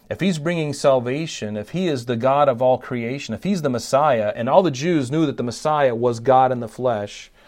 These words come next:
they knew that, then why is he coming in on a donkey?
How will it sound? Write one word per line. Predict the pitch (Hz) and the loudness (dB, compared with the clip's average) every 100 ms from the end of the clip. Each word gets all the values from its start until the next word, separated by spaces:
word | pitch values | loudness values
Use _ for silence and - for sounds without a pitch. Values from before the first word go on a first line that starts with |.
| - - - | -20 -20 -10
they | 120 120 | -4 0
knew | 139 165 | 0 0
that, | 123 101 95 - - - _ _ _ _ _ _ _ _ _ _ _ - | 0 -2 -4 -12 -16 -20 _ _ _ _ _ _ _ _ _ _ _ -8
then | 113 | -2
why | 131 | 0
is | 170 | -2
he | 151 | -4
coming | - 151 143 | -6 -6 -6
in | 123 | -6
on | 113 | -4
a | 104 | -6
donkey? | 107 110 120 - 87 117 | -4 -6 -6 -10 -18 -20